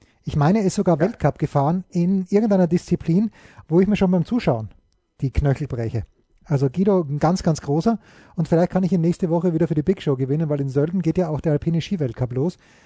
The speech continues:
Speaker 1: Aber das, also diese Mountainbike-W M, ich bin nachhaltig begeistert nach wie vor. Aber letztes Wort, möchtest du noch was sagen? Aber lass mich bitte meinen Gedanken zu Jogi Löw abschließen.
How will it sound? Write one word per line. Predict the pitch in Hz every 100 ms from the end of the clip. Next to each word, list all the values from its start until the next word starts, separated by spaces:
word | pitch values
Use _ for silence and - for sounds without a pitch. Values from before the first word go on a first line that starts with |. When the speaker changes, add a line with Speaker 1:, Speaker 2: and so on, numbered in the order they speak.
| _ _ _
Speaker 1:
Aber | - 147 156 151 156 147 123 _ _ _ _ _
das, | 160 185
also | 185
diese | - 160
Mountainbike-W | 139 143 185 156 143
M, | 151
ich | 143
bin | 175 151
nachhaltig | 143 196 - 170 165
begeistert | 156 143 139 147 117
nach | 110
wie | 123
vor. | - 131 - - - -
Aber | 180 214 -
letztes | 196 175 220 262 185
Wort, | 196 190
möchtest | 180 226 -
du |
noch | 196
was | 180 196
sagen? | 165
Aber | 214
lass | 196 185
mich | 214
bitte | - 196
meinen | 185 175 175
Gedanken | 165 160 190
zu | 185
Jogi | 165 156 147
Löw | 202 175
abschließen. | 131 - 127 131